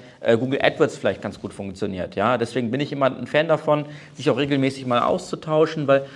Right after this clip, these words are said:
oft passiert ja auch vieles zwischen den Zeilen. Vielleicht kommt auch mal eine gute Idee von dir, vielleicht kann man eine Idee von dir weiterentwickeln durch unseren Input, ja, und das Ganze eben nochmal, ähm, höher bekommen. Ja?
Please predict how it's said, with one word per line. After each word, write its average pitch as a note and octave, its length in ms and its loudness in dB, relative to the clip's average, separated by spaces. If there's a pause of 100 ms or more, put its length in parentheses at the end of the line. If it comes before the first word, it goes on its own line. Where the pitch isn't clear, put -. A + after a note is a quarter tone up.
(280)
oft D#3+ 160 4
passiert D#3+ 300 -4
ja - 80 4
auch - 100 0
vieles D#3+ 360 -6
zwischen C#3+ 200 -4
den A2+ 160 0
Zeilen. F3 400 0
Vielleicht C3+ 280 0
kommt C#3 180 -6
auch - 80 -4
mal C3+ 80 -2
eine A#2+ 80 -2
gute C3 240 -4
Idee B2+ 180 0
von A#2 240 -2
dir, E3+ 220 4
vielleicht C3+ 260 -4
kann C#3 120 -6
man C3+ 100 0
eine B2 100 -4
Idee B2 240 -2
von A2+ 220 -4
dir A#2 220 2
weiterentwickeln D#3 760 -2
durch D3+ 200 -4
unseren C#3+ 280 -6
Input, D3 400 -2 (140)
ja, B2+ 160 4
und - 120 -8
das A2+ 140 -6
Ganze C3+ 300 -2
eben B2+ 240 -4 (360)
nochmal, C3 520 4
ähm, A2+ 560 -2
höher C3 440 4
bekommen. F2+ 420 -4 (120)
Ja? A#2 300 0